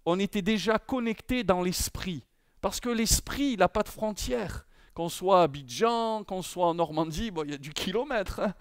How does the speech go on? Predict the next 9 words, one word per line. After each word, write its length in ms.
Mais 480
l'esprit 760
de 120
Dieu 520
rassemble 1040
les 180
gens 280
qui 220
prient 640